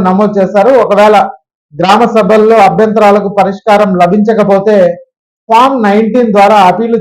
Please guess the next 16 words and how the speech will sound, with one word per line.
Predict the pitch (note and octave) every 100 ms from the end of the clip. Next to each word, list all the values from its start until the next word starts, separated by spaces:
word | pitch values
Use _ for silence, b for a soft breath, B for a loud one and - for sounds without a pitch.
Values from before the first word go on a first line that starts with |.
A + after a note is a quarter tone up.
| A3+
చేసుకునే | - - G3+ F3
అవకాశం | F#3 F#3+ F#3+ F3+
కూడా | F#3+ F3+
ఉంటుంది. | F3+ F3+ G#3 C#4+ C#4+ _ _ _ _ _ D3+
దీని | A3+ C4+ A3+
ద్వారా | A#3 B3 A#3 G3+ G3 G3+ - _ _ E3+
రీసర్వే | A#3+ C4 B3+ A3+ A#3 A3+
కోసం | G#3 A3+ G3+ E3+
డిప్యూటీ | G#3 B3 A#3+ -
తహసీల్దార్కు | F#3+ G3+ A3 G#3 G3+ G3+ G#3+ F3+
దరఖాస్తు | F3+ G3+ F#3+ G3+
అయితే | F#3+ F#3+
పంపవచ్చు. | F3 F#3+ F#3 A#3+ A#3
ఈ | G#3
ప్రక్రియ | G3 F#3+ A3 G#3+
ద్వారా | G3+ G3